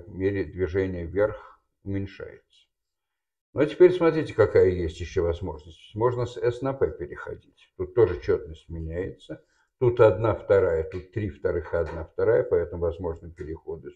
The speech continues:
сюда, отсюда, отсюда, отсюда.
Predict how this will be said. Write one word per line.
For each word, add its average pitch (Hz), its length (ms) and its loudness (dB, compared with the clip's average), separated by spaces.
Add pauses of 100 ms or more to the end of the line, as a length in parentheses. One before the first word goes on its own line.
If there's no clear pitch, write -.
сюда, - 420 -12 (540)
отсюда, - 600 0
отсюда, 98 500 0
отсюда. - 540 -8